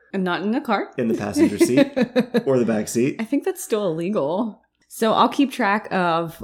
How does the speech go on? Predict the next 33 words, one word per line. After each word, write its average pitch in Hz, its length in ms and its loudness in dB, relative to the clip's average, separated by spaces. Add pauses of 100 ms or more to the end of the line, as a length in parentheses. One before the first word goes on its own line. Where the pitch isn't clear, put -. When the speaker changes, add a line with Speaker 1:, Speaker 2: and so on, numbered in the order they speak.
Speaker 1:
what 180 320 -2
I 165 140 0
think 277 340 -2
versus 180 340 -2
what 160 220 -4
Ben 156 200 -2
thinks, 175 340 -2
and 160 200 -2
that's 175 220 -4
what 185 160 -2
we'll 175 120 -2
just 185 280 -10
post - 640 -4
on 208 140 0
Facebook 254 400 -4
this - 160 -10
week. - 320 -10
Speaker 2:
Oh, 165 60 2
you're 131 120 2
keeping 131 200 -6
track? - 260 -6
Oh, 135 80 -2
perfect. 151 160 -2
Speaker 1:
Yeah, 247 100 2
I'm 190 140 0
gonna 185 160 0
keep 175 160 -10
track. - 220 -10 (360)
Speaker 2:
Okay. 107 220 -6 (280)
First - 460 -4
off, 110 480 -2
let's, 156 480 -2
um, 120 440 0